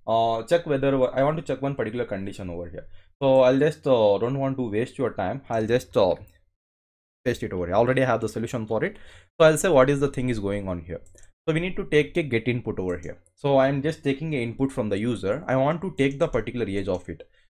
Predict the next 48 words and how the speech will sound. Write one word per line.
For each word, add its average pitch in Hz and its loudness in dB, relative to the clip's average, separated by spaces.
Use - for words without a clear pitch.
So 139 2
once 156 0
the, 196 0
uh, 123 6
user 139 2
enters 117 0
the 113 2
age, 101 -2
the 127 6
value 143 6
will 160 0
get 135 2
stored 120 -6
to 113 -8
the 135 -2
get 110 -8
input 92 -8
value. 85 -8
Now 156 0
I'm 127 0
using 160 -2
a - -4
comparison 135 2
operators 90 -6
here. - -10
I 127 0
am 139 0
just 147 -4
checking 156 -6
the 156 -2
conditions 101 -8
which 135 -2
will 143 0
evaluate 139 2
to 123 -4
the 110 0
true 143 -2
or 110 2
a 104 -2
false 101 0
condition. 92 -6
So 160 8
whatever 180 8
the 190 2
input 151 0
is 139 -2
been 135 0
given, 104 -2